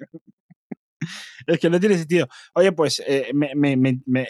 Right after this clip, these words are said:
está muy bien esto, así que si alguien quiere mejorar sus hábitos de vida y tal, pues claro, eh, luego esto lo refuerzas, pues claro, es que, ostras, es que tengo demasiadas cosas en mi cabeza.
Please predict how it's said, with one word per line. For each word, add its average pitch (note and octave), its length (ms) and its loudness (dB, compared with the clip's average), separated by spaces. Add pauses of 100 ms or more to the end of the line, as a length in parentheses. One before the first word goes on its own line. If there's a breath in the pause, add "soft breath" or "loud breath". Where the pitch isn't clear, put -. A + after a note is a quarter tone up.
está D3 240 -2
muy F3+ 140 0
bien C#3 180 2
esto, C#3+ 200 -4
así D3+ 160 -4
que B2+ 120 -4
si - 140 -2
alguien E3 200 0
quiere D#3+ 200 2
mejorar D3 460 0
sus - 260 -10
hábitos C3+ 380 -2
de C3+ 100 2
vida C#3 260 2
y A#2 60 -4
tal, E3+ 320 0 (300 loud breath)
pues C#3 140 -2
claro, E3 420 0 (320)
eh, B2+ 480 0 (160)
luego E3+ 320 4
esto G3 220 0
lo F#3 120 4
refuerzas, E3 840 -4
pues D#3+ 140 -2
claro, F3+ 260 0 (120)
es - 120 -18
que, D3 160 -6 (100)
ostras, - 280 -20
es - 80 -20
que A#2+ 120 -20
tengo C#3 160 -6
demasiadas C#3+ 360 -4
cosas D#3+ 180 -2
en D#3 60 0
mi D3 80 0
cabeza. B2 300 -2